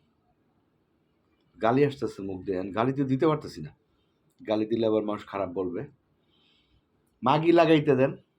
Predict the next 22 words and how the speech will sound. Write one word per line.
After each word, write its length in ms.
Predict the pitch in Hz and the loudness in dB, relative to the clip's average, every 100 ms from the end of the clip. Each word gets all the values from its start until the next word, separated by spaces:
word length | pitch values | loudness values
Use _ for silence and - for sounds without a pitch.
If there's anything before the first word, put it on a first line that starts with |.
| _ _ _ _ _ _ _ _ _ _ _ _ _ _ | _ _ _ _ _ _ _ _ _ _ _ _ _ _
এক 120 | 120 | -4
একটা 300 | 135 135 127 - - | -4 -2 -2 -4 0
এক 200 | 147 151 | -2 0
রাতের 220 | 151 151 | 0 0
ভিতরে 200 | 143 156 | 0 -2
প্রেগনেন্ট 400 | 143 143 135 131 | 0 0 2 0
বানায় 220 | 123 117 | 2 0
দিবে। 260 | 104 85 73 - _ _ _ _ _ _ _ _ _ - | 0 -4 -6 -14 _ _ _ _ _ _ _ _ _ -4
এই 200 | 143 151 | 2 4
যে, 220 | 151 160 - - 127 | 6 4 2 -12 -2
যে 160 | 139 | 0
কটা 220 | 160 165 156 | 4 6 6
আছে 280 | 147 127 | 4 2
তো 120 | 120 139 | 2 4
মূর্খর 380 | 156 185 175 | 2 2 2
বাচ্চা, 440 | 143 113 - 90 - _ _ _ _ _ _ _ | 2 2 -4 -12 -12 _ _ _ _ _ _ _
একটাও 340 | 127 131 185 175 | -4 -2 0 0
শিক্ষিত 400 | - - 175 156 | -2 -10 -4 0
না 160 | 135 | 0
কিন্তু, 360 | 98 85 - 65 _ _ _ 120 | 0 -8 -10 -18 _ _ _ 0
বেশিরভাগই 480 | 143 170 170 165 160 | 0 2 0 2 4
মূর্খ, 480 | 139 135 - 90 | 4 2 -2 -10